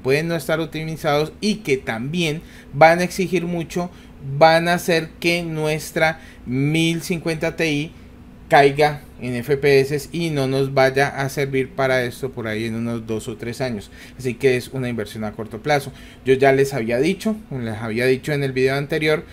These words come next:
y se los digo ahora, para mí esto es un paso temporal mientras consigo una de alta gama como una mil setenta y si alcanzo una mil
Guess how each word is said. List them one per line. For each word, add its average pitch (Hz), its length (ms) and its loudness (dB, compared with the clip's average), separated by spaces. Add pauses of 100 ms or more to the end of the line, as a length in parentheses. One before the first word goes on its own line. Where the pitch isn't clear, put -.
(220)
y 131 80 -4
se 135 120 2
los 131 160 4
digo 143 200 4
ahora, 151 480 4
para 165 200 2
mí 170 300 -4
esto 151 280 -4
es 151 280 -6
un 160 160 -8
paso 160 380 2
temporal 175 580 2 (280)
mientras 175 680 -2
consigo 170 680 -2
una 156 380 0
de 156 140 2
alta 151 280 2
gama 151 460 -2
como 117 280 -4
una 131 300 0 (260)
mil 147 640 0
setenta 156 680 0
y 208 220 4
si 202 180 4
alcanzo 185 680 2
una 156 400 0
mil 156 360 -2